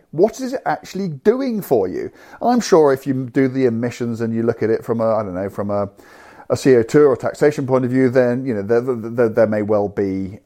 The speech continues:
um, advantages there. But, you know, even compared to something like an I eight B M W, you know, it doesn't have a carbon tub. It can't run on electricity alone. Um, you can't plug it in. Um, so, you know,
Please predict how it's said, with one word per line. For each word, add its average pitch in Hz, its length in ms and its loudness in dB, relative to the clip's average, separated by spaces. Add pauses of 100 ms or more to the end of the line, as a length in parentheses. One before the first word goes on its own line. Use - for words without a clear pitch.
um, 87 760 -4
advantages 101 520 -6
there. 82 320 2
But, 113 240 4
you 160 80 4
know, 160 80 -2
even 269 320 0
compared 151 400 2
to - 80 -16
something 127 280 0
like 127 260 2
an 120 180 4
I 127 240 0
eight 120 180 0
B 123 120 0
M 123 180 -4
W, 208 480 -2 (380)
you 151 80 -2
know, 123 80 2
it 139 180 -2
doesn't 202 280 0
have 123 200 -2
a 101 60 -4
carbon 98 400 -4
tub. 90 340 -6
It - 140 -8
can't 180 340 0
run 117 140 2
on 107 80 -2
electricity 101 500 -6
alone. 95 400 -4 (400)
Um, 117 400 4
you 143 80 -8
can't 175 380 0
plug 123 260 2
it 110 140 4
in. 107 360 -2 (200)
Um, 120 520 2
so, 123 480 2
you 147 120 -2
know, 104 120 -6